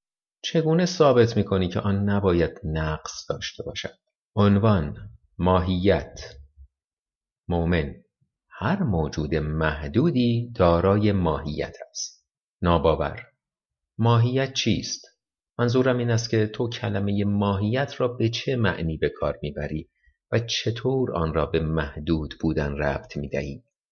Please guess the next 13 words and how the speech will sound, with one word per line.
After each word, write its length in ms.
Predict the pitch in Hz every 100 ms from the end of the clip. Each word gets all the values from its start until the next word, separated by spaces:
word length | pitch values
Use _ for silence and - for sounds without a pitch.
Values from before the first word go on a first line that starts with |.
| _ _ _ _ _ _ _ _
مومن: 540 | - 110 110 101 78 107 98 _ _ _ _ _ _ -
این 220 | 190 175
میز 540 | 139 127 120 - - _ _ _
بیست 340 | 196 202 -
کیلوگرم 520 | - 110 101 85 80 73
وزن 300 | 71 - -
دارد. 280 | - - - _ _ _ _ _ _
به 160 | 107
عبارتی 760 | 95 90 87 95 - 95 92 - - _
بیست 400 | - 104 - -
کیلوگرم 560 | - 117 117 107 113 110
جرم 420 | - 104 80 80
دارد. 360 | - - -